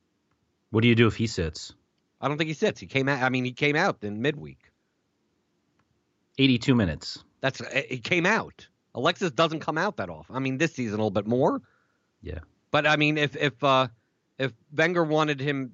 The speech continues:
Speaker 2: to, to sit, he would have played ninety, right? Midweek?
Speaker 1: Um, I guess.
Speaker 2: Right. I, I, I, I expect Alexis to play.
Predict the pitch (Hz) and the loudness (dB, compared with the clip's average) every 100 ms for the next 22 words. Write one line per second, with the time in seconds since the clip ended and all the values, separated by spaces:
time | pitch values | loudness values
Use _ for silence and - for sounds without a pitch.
0 | _ 135 120 117 113 - 180 202 - 95 | _ -6 -4 -6 -6 2 2 0 -8 -4
1 | 123 127 131 - 143 156 233 - - _ | 0 2 2 2 0 2 -2 -4 -12 _
2 | - - 311 - - _ _ _ _ _ | -6 -4 -4 -10 -20 _ _ _ _ _
3 | _ _ _ _ _ _ - 151 226 262 | _ _ _ _ _ _ -4 -2 0 -4
4 | 269 113 107 104 104 104 104 - 98 90 | -4 -2 -2 -2 -4 -6 -8 -10 -4 2
5 | 110 92 82 - - 233 294 294 160 147 | 4 2 -2 -10 -2 0 0 -2 -2 -2
6 | 131 151 - 143 151 165 190 - 143 110 | 0 -2 -4 -6 0 2 2 0 -2 -2
7 | 98 87 - - 78 - - | -6 -8 -12 -20 -20 -20 -20